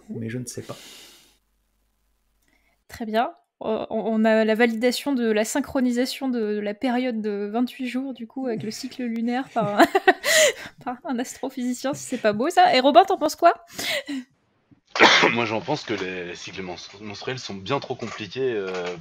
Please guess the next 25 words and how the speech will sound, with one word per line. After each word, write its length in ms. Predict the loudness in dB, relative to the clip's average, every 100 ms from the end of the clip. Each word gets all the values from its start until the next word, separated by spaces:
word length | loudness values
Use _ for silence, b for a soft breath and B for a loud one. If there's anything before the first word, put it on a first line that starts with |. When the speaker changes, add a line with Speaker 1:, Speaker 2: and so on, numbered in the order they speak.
| -14
Speaker 3:
pour 160 | -16
être, 220 | -14 -14 -12
euh, 200 | -10 -12
influencés 420 | -14 -20 -18 -14
par 120 | -14
la 80 | -14
Lune. 300 | -14 -14 -12
Je, 160 | -12
je, 260 | -12 -14 -16
je, 160 | -16 -16 -18 b b b -14
ça 120 | -6
serait 160 | -6
beaucoup 260 | -4 -4 -6
plus 140 | -8
régulier 500 | -8 -6 -8 -8 -8
s'il 220 | -8 -14 -10
y 60 |
avait 160 | -8 -6
vraiment 280 | -6 -6 -6
une 80 |
grosse 240 | -10 -12 -14
influence 320 | -16 -16 -16
de 80 | -14
la 120 | -16
Lune. 160 | -16